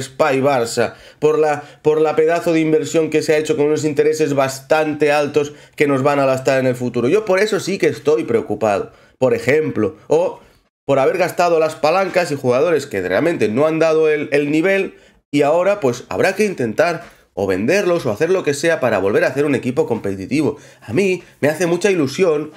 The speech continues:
no sé si va a pasar o no, no lo sé, no tengo ni idea, depende de cómo esté, porque financieramente estamos muy mal, pero me hace mucha ilusión que venga un Gundogan, por ejemplo.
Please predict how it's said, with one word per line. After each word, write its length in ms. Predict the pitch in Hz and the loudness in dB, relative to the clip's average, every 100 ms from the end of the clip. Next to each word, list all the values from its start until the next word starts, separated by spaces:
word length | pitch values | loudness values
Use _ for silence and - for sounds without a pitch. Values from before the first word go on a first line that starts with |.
| - | -4
no 100 | 143 | -2
sé 120 | 165 | -2
si 100 | 175 | 0
va 60 | 170 | 0
a 60 | 139 | 0
pasar 600 | 127 165 160 156 - _ | 0 0 0 -4 -14 _
o 160 | 120 127 | 0 2
no, 440 | 190 180 170 - _ _ _ - | 2 0 -2 -10 _ _ _ -4
no 180 | 147 180 | 0 2
lo 100 | 143 | 2
sé, 140 | 180 | 0
no 100 | 160 | 0
tengo 220 | 170 165 | 2 0
ni 80 | 151 | 0
idea, 260 | 147 185 156 | 2 2 2
depende 320 | 143 160 165 | 0 0 0
de 80 | 160 | 0
cómo 180 | 151 135 | 0 0
esté, 200 | 151 156 | 0 -2
porque 260 | 143 127 | 0 -2
financieramente 720 | - 123 113 151 160 170 127 | -2 -2 0 0 0 0 -2
estamos 340 | 113 117 110 104 | -2 -2 -2 -2
muy 180 | 170 | -2
mal, 320 | 190 180 175 - - - | 2 0 -2 -8 -20 -10
pero 160 | 104 110 | -4 0
me 100 | 160 | -2
hace 180 | 170 | -2
mucha 260 | 165 170 170 | -2 -2 -2
ilusión 540 | 147 135 175 165 156 - - - | -2 -2 0 0 -2 -8 -20 -6
que 100 | 110 | -2
venga 220 | 135 175 | 0 0
un 100 | 127 | 0
Gundogan, 500 | 135 185 131 104 90 | 0 0 0 -2 -2
por 140 | 87 | -6
ejemplo. 420 | 87 107 98 98 | -6 -10 -10 -12